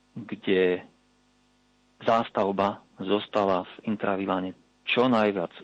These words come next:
kompaktná a prioritou bolo naozaj ochrana tej pôdy. A to sa mi veľmi páčilo, pretože pôda ako jeden z výrobných kapitálov je, je neobnoviteľná, hej, že,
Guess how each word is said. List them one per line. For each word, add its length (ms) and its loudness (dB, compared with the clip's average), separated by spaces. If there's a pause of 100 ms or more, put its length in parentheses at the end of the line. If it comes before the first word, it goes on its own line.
kompaktná 640 -4 (960)
a 280 -2 (160)
prioritou 760 2 (360)
bolo 320 -2
naozaj 560 -2
ochrana 480 -2
tej 240 -12
pôdy. 320 -4 (480)
A 80 -6
to 80 0
sa 80 0
mi 160 2
veľmi 240 2
páčilo, 560 2 (720)
pretože 840 2 (140)
pôda 540 4 (180)
ako 240 -6
jeden 220 -2
z 100 -4
výrobných 320 -2
kapitálov 640 -4
je, 320 -6 (800)
je 180 -10
neobnoviteľná, 1120 -4
hej, 100 -8
že, 160 -8